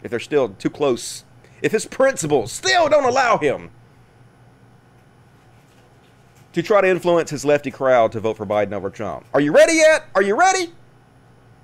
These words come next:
Fucking weasels, are you ready yet? And, uh, surprisingly, hey, Crowder has called for the death of cops. Yeah.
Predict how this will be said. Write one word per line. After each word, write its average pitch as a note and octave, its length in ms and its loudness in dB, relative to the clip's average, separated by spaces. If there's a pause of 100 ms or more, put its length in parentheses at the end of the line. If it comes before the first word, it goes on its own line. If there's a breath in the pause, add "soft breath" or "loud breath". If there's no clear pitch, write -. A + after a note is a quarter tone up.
(140)
Fucking G#3 340 -2
weasels, D4+ 640 0
are C4 160 2
you E4 180 0
ready F#4 260 2
yet? F3+ 540 0 (1700)
And, C#3+ 200 0
uh, C3+ 80 6
surprisingly, F4 920 0 (460)
hey, A3+ 140 0
Crowder D4 540 2
has G3 140 -2
called A3 300 4
for F#3+ 100 -4
the E3+ 120 0
death G#3 300 0
of B3+ 120 -2
cops. - 500 -2
Yeah. A3+ 580 -4